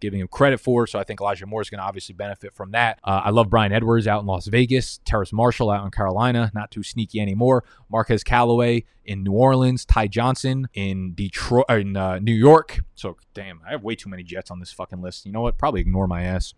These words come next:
Josh Palmer out in, uh, L A for the Chargers. I don't even hate Marquez Valdes-Scantling. I think he's the, the bona fide number two out there in Green Bay. And then Salvon Ahmed, the backup running back for Miami. Those are the guys I like all the way down here as sleeper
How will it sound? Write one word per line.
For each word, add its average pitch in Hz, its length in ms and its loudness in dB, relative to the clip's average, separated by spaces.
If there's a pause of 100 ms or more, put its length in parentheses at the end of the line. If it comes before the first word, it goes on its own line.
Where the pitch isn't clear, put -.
(120)
Josh 104 300 -4
Palmer 131 320 2
out 107 220 -2
in, 98 240 -4
uh, 92 200 -4 (340)
L 92 220 -4
A 131 120 6
for 110 140 -4
the 92 80 -4
Chargers. 135 560 2 (360)
I 156 80 2
don't 196 120 2
even 131 160 4
hate 127 120 0
Marquez 117 320 0
Valdes-Scantling. 120 720 -2
I 110 40 -2
think 107 180 -2
he's 104 200 -4
the, 95 260 -2
the 101 100 -2
bona 110 320 0
fide 113 240 2
number 104 220 0
two 127 260 2
out 110 140 0
there 113 120 0
in 104 80 -2
Green 104 220 -6
Bay. 127 240 0 (240)
And 107 80 -6
then 110 60 -2
Salvon 156 360 2
Ahmed, 117 540 -2 (320)
the 107 120 -6
backup 113 340 0
running 113 180 2
back 107 220 -2
for 104 400 0
Miami. 101 600 -4 (120)
Those 120 180 2
are 139 40 0
the 131 60 0
guys 120 200 4
I 117 60 -2
like 110 280 0
all 117 280 4
the 113 60 2
way 110 140 2
down 101 260 -2
here 98 320 -2 (140)
as 98 240 -2
sleeper 107 680 -4